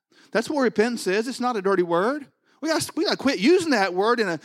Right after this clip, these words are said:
in a bad way, an accusatory way. Man, I've been on the wrong road many times, and I'm not happy about any of them.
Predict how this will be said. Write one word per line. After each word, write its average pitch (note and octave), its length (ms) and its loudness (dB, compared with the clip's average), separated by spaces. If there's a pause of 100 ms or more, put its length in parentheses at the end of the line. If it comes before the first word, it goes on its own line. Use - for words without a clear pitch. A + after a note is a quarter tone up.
(140)
in G#3 140 -2
a F#3+ 60 -4
bad A#3+ 340 0
way, C#4 140 0
an C4+ 60 -2
accusatory B3+ 580 2
way. F3 180 0
Man, B3+ 180 -2
I've D#4+ 120 -2
been E4+ 100 -2
on D4 80 0
the A3+ 60 0
wrong C#4 260 2
road D4 180 0
many F4+ 220 2
times, G3 640 -2 (460)
and F3+ 40 2
I'm B3 60 2
not D4+ 160 2
happy C#4+ 240 2
about D4+ 220 2
any E4 240 -2
of F#3 160 -2
them. A#2 260 -6